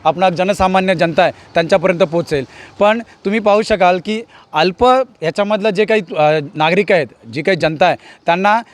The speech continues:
जो आनंदाचा शिधा हा ग-, गणेशोत्सवाच्या कमीत कमी पाच दिवस अगोदर तरी मिळायला हवा होता. पण राज्य सरकारने तुरळकपणे, तुम्हाला, मला तर हा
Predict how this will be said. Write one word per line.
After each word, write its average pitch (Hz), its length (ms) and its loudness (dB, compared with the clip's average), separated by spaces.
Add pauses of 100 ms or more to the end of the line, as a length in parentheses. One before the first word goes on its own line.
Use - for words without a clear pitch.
(120)
जो 165 80 0
आनंदाचा 208 440 2
शिधा 185 320 0 (220)
हा 165 140 2
ग-, 165 300 -6
गणेशोत्सवाच्या 214 680 2
कमीत 208 320 -2
कमी 220 120 -2
पाच 196 260 2
दिवस 220 220 -2
अगोदर 214 320 0
तरी 214 120 -4
मिळायला 202 320 4
हवा 185 160 4
होता. 180 240 0 (380)
पण 185 100 0
राज्य 165 280 -2
सरकारने 196 540 0 (500)
तुरळकपणे, 233 500 2
तुम्हाला, 208 280 0
मला 196 240 0
तर 233 100 2
हा 233 120 4